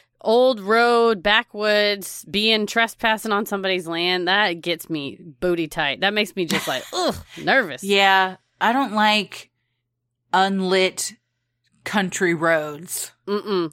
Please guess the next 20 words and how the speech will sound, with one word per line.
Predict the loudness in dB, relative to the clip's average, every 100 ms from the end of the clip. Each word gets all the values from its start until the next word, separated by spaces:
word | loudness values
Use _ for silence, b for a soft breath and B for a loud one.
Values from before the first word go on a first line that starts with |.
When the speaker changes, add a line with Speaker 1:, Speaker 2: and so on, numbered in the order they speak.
| -2
Speaker 1:
With | -2 2
you, | 0 0
you, | -2 -2
maybe | 0 0 2 2
there | 0 0
wasn't | 0 -2
a | -6
fence, | -4 -4 -4 -6
but | -10 -8
then | -6
you | -6
didn't | -4 -6 -6
know | -4 0 0
that | -2
you | -6
pulled | -8 -6 -4
over | -2 -2 -2 0 0 B B B -2
and | 0 2 -2 -4 -8
somebody | -8 -2 0 0 0 0
with, | 0 -2 -2 -4